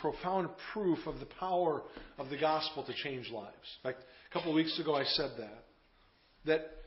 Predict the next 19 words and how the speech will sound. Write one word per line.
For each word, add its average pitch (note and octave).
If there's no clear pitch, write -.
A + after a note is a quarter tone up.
that F3+
really G3
there F3+
may G#3
be G3+
no G#3
greater G3+
evidence F#3
for D#3+
the C#3
truth A3
of D#3
the D#3+
gospel. D#3
That F#3+
Jesus B3+
Christ G3
did F#3
truly B3